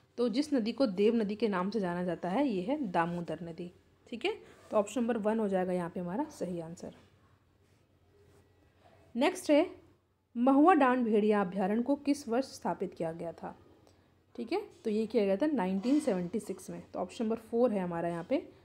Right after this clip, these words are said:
सही आंसर। ठीक है, यहाँ पे भेड़ियों को संरक्षित किया जाता है और ये लातेहार ज़िले में है।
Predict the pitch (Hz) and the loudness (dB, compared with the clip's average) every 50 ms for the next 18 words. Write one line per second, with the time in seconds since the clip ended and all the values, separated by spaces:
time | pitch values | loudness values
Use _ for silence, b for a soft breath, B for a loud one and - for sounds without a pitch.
0 | B B _ _ - - 220 202 202 180 165 175 175 - 185 175 - - _ - | B B _ _ -10 -6 -4 -4 -4 -4 -4 -8 -10 -10 -12 -12 -12 -12 _ -6
1 | 240 247 - 403 415 B B B B B B B B B B B B B - 214 | -4 -2 -2 -2 -4 B B B B B B B B B B B B B -6 -2
2 | 214 208 208 254 240 196 196 208 202 208 214 214 208 277 311 370 359 - - 220 | -2 0 0 0 0 0 0 2 2 4 4 2 2 2 0 0 0 -4 -4 -4
3 | 180 185 185 - - 262 247 - - 185 180 180 180 170 - 190 185 226 294 359 | -2 -4 -4 -6 -8 -10 -6 -2 -2 0 0 0 0 -2 -2 0 0 2 0 0
4 | - - 190 185 180 185 202 262 277 226 180 165 165 - 185 175 175 165 165 165 | 0 0 0 0 0 0 0 0 2 2 0 0 -2 -2 -4 -4 -4 -4 -6 -6
5 | 180 170 170 165 165 165 175 175 185 185 | -6 -4 -4 -4 -6 -6 -8 -10 -12 -14